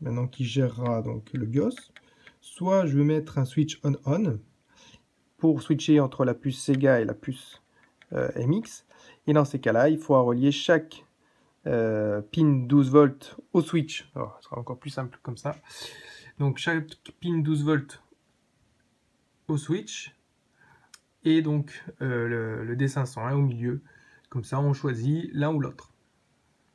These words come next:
Voilà. Ça, le schéma, c'est de moi, hein. Ça, c'est, c'est Paint, quoi. C'est, c'est super. Donc, euh, voilà, j'ai plus qu'à, qu'à tester. Et logiquement, ça devrait fonctionner.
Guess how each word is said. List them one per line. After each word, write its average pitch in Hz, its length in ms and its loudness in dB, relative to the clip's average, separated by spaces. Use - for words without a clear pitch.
Voilà. 120 180 -12
Ça, 147 100 -2
le 147 60 2
schéma, 139 280 -2
c'est 151 140 -2
de 139 60 0
moi, 113 260 -4
hein. 120 120 -10
Ça, 131 100 -14
c'est, - 340 -14
c'est 131 180 -4
Paint, 135 320 0
quoi. 117 140 -14
C'est, - 240 -16
c'est - 140 -12
super. - 440 -10
Donc, 175 320 2
euh, 190 520 4
voilà, 160 400 4
j'ai 165 180 -2
plus 185 200 -4
qu'à, 131 1400 2
qu'à 165 100 0
tester. 180 460 -4
Et 117 1040 -2
logiquement, 123 380 -4
ça 180 120 -6
devrait 143 200 -4
fonctionner. 156 400 -4